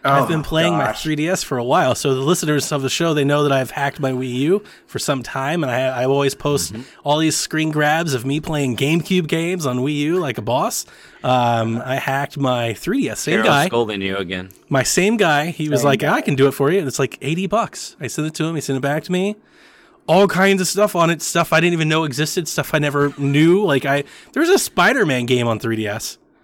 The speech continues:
Speaker 2: that I never played, where it's, like, set in the future, like, in twenty-one hundred eighty or whatever, and
Speaker 1: What?
Speaker 2: Spider-Man looks ridiculous.
Speaker 3: Twenty-one ninety, uh, what, uh, twenty ninety-nine?
Speaker 2: Something like
Speaker 3: That's
Speaker 2: that.
Speaker 3: what, that's
Speaker 2: And
Speaker 3: what
Speaker 2: you,
Speaker 3: the comic was,
Speaker 2: you hop
Speaker 3: but
Speaker 2: back and forth, like, through time,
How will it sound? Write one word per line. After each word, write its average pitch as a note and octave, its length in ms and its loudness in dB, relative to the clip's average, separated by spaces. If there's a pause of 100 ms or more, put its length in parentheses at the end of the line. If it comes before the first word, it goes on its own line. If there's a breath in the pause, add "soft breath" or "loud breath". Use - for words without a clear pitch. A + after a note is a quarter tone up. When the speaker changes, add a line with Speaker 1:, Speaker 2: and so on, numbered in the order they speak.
(440 soft breath)
Speaker 2:
that C#3+ 160 2
I C3+ 120 2
never A#2+ 200 0
played, A2+ 400 -6
where F3+ 100 2
it's, G3+ 120 0
like, A3 160 0
set - 280 -2
in D#3 60 -4
the C3+ 80 0
future, F#3+ 680 2 (280)
like, C3+ 180 0
in A#2 140 -4
twenty-one G3 640 0
hundred F#3+ 420 2
eighty F3 340 0
or A2+ 120 -2
whatever, A2+ 320 0
and C3+ 100 -2
Speaker 1:
What? - 80 -8
Speaker 2:
Spider-Man E3+ 520 2
looks D#3 260 -2
ridiculous. A#2+ 680 -2 (140)
Speaker 3:
Twenty-one A#2 320 -2
ninety, A2 220 -2
uh, G#2 420 0
what, F#2+ 240 -2
uh, F#2+ 140 -2
twenty G#2 240 -8
ninety-nine? G#2 580 -6
Speaker 2:
Something B3+ 440 2
like B2 220 0
Speaker 3:
That's A2+ 180 -2
Speaker 2:
that. - 80 -4
Speaker 3:
what, - 160 -16
that's A#2 100 2
Speaker 2:
And D#3 80 4
Speaker 3:
what - 40 0
Speaker 2:
you, F3 40 -2
Speaker 3:
the E3+ 60 -8
comic F#2 360 -4
was, F2+ 240 -4
Speaker 2:
you F3 60 -2
hop A3 300 2
Speaker 3:
but - 200 -16
Speaker 2:
back F3 320 -2
and F#3+ 140 0
forth, E3 580 -4
like, C#3+ 200 -2
through D#3+ 220 -6
time, E3 520 -6